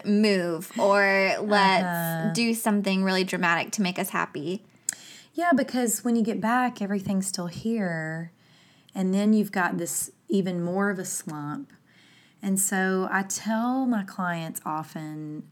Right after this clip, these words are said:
Speaker 2: you know, when, if, if, let's say that the ground is zero. So the ground that we're standing on is gr-, is zero. When you are in chaos,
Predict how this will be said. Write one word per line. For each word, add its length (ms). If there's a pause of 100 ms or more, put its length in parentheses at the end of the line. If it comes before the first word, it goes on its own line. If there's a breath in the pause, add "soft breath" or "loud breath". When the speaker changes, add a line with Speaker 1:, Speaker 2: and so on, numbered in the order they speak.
(180)
Speaker 2:
you 160
know, 520
when, 440 (100)
if, 360
if, 360 (320 soft breath)
let's 240
say 460
that 200
the 80
ground 800 (160)
is 380
zero. 640 (540)
So 500
the 80
ground 380
that 80
we're 120
standing 380
on 140
is 140
gr-, 280
is 120
zero. 520 (840 loud breath)
When 160
you 220
are 80
in 200
chaos, 880